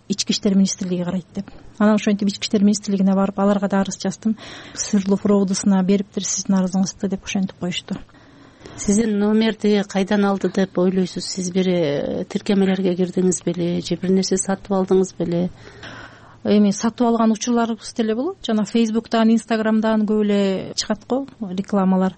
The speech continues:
Speaker 1: Анын үстүнө биздин номерибиз, менин номерим бүт эле жерде ачык жарыяланып турат. Мамлекеттик кызматтын басма сөз катчысы катары.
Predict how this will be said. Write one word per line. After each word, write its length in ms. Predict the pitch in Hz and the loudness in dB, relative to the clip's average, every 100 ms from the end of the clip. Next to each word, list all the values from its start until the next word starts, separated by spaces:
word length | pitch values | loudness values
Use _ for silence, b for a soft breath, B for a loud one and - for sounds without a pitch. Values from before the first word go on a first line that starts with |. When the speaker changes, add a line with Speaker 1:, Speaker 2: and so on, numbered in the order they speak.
| B - | B 2
Speaker 1:
Анын 240 | 214 226 | 4 4
үстүнө 300 | - 233 240 | 2 0 0
биздин 300 | 214 202 220 | 0 0 2
номерибиз, 720 | 214 214 214 220 226 - - | 4 2 2 -2 -4 -12 -6
менин 320 | 208 214 214 202 | 0 4 4 4
номерим 440 | 208 214 226 220 | 2 0 0 -2
бүт 160 | 208 214 | -2 -2
эле 140 | 202 | -2
жерде 300 | 196 190 202 | -2 -2 -2
ачык 260 | 202 196 - | -2 -4 -2
жарыяланып 500 | 202 202 202 196 196 | 0 2 2 0 0
турат. 240 | 196 190 | -2 2
Мамлекеттик 720 | 208 202 196 202 196 - 220 - - 190 | 4 4 0 -6 -10 -10 -12 -12 -12 -12
кызматтын 720 | - 208 190 196 - 247 240 233 B B 214 | -4 0 2 0 2 4 4 0 B B -6
басма 340 | 202 - 208 | -4 0 -2
сөз 220 | 202 190 | -2 -6
катчысы 380 | 208 - - 196 | -8 -6 -6 -6
катары. 440 | - 175 175 196 | -10 -8 -6 -6